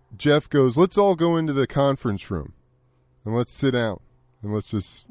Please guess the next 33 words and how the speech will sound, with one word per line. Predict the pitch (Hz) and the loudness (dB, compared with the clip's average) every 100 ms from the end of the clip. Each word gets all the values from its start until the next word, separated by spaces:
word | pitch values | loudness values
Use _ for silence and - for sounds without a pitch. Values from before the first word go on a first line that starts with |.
| 180 | -18
you | 147 131 | -8 -4
know, | 95 104 | -4 -4
you | 110 | -6
could | 101 113 104 - | -6 -8 -8 -6
get | 110 - | -6 -4
to | 107 | -4
know | 101 104 | -2 -2
the | 95 | -2
guys | 101 104 113 104 98 | -2 -2 -2 -4 -6
and | |
we | 101 | -8
could | - 98 | -8 -10
tell | - 107 | -4 -2
you | 104 | -2
what | 98 - | -4 -6
Quant | - 98 95 98 | -6 -4 -4 -10
is | 90 | -6
all | 92 90 | -4 -4
about, | 82 87 90 | -6 -6 -6
et | 90 - | -10 -12
cetera." | 87 82 87 92 - - - - - | -10 -8 -10 -12 -18 -20 -20 -20 -16
I | 95 | -14
say, | - 104 95 | -6 -4 -2
"Okay." | 98 - 92 82 90 _ _ _ _ - | -6 -8 -10 -10 -12 _ _ _ _ -10
And | 101 | -6
we | 101 | -4
go | 131 147 151 | 0 0 0
in | 135 | 0
there | 123 117 117 | -2 -2 -2
and | |
we | 101 92 | -4 -6
sit | - 123 - | -4 -6 -4
down | 117 104 98 95 | -6 -4 -4 -8